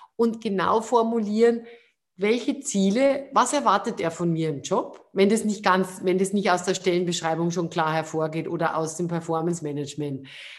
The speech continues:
Was erwartet er sich in den nächsten, sagen wir mal, sechs Monaten? Und woran erkenne ich als Mitarbeiter, dass mein Job erfüllt ist, die Aufgaben, oder dass sie übererfüllt sind? Das ist das Erste, was ich mit meinem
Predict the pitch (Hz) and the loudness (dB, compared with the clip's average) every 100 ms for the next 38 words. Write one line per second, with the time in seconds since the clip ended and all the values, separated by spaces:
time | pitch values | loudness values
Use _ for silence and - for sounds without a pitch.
0 | - 190 233 285 254 180 185 240 - 220 | -4 4 4 4 0 0 -2 -4 -4 -2
1 | 220 233 220 202 185 185 180 - 190 175 | -4 -6 -2 2 2 0 -2 -4 -2 0
2 | 240 262 226 226 180 - 165 165 220 254 | 2 2 2 0 -2 -2 -4 0 0 -2
3 | 254 339 427 - - - - - - 240 | -2 -4 -4 -16 -20 -20 -20 -12 -2 0
4 | 180 180 262 294 302 294 - 208 - 208 | 0 0 0 0 -2 -4 -4 -4 -2 0
5 | 190 175 240 - 254 202 185 196 254 247 | 2 0 -2 -2 -4 -2 -2 0 -2 -2
6 | 240 247 269 269 208 208 190 175 175 180 | -4 -4 -6 -4 -4 -2 -2 -2 -2 -2
7 | 165 - _ _ _ - 156 156 175 220 | -2 -6 _ _ _ -8 -8 -2 2 2
8 | 240 294 294 - 247 269 269 269 277 277 | 2 -2 -2 2 2 2 0 0 2 0
9 | 208 226 233 226 - - 220 196 151 135 | 0 2 2 -2 -6 -2 2 4 2 0
10 | 160 139 - 131 135 135 139 _ _ _ | -4 -6 -6 -10 -10 -12 -16 _ _ _
11 | _ _ _ _ _ _ 202 202 220 196 | _ _ _ _ _ _ -4 -2 -2 -2
12 | 160 180 - 220 240 240 247 262 - 247 | -2 -2 -2 -4 -4 -4 -6 -6 -4 -4
13 | 240 | -6